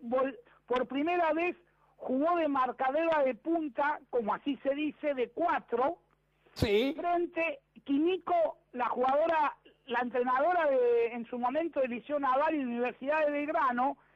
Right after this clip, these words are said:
Speaker 1: era la
Speaker 2: Sí.
Speaker 1: líbero. Era un partido nada menos que contra el Junior holandés dirigido por Mark Lammers, que vino a jugar una serie de partidos con el Junior que conducía Lalo Junquet, que se preparaba para el Mundial del dos mil uno.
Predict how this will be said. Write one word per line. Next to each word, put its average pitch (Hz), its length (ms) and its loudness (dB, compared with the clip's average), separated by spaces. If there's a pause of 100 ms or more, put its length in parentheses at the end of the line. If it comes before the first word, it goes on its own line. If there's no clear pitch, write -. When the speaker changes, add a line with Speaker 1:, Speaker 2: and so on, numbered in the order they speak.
(180)
Speaker 1:
era 339 240 0
la - 100 4
Speaker 2:
Sí. - 180 -2
Speaker 1:
líbero. 202 400 -2 (280)
Era 392 260 2
un 349 220 0
partido 359 720 0
nada 381 340 2
menos 403 420 -2 (400)
que 302 200 0
contra 311 380 0
el 294 160 0
Junior 381 380 2
holandés 311 540 2 (280)
dirigido 320 600 2
por 277 240 0
Mark 330 240 0
Lammers, 311 560 2
que 302 100 -2
vino 381 200 0
a 339 60 2
jugar 349 300 0
una 330 300 0
serie 339 280 0
de 285 60 0
partidos 302 520 0
con 269 140 -2
el 269 160 -4
Junior 330 320 -2
que 254 140 -8
conducía 262 540 -2
Lalo 302 320 2
Junquet, 277 400 -4
que 277 160 -6
se 240 100 0
preparaba 254 520 0
para 247 180 -2
el 240 80 -4
Mundial 269 360 -2
del 269 140 0
dos 262 140 0
mil 330 200 0
uno. 277 360 0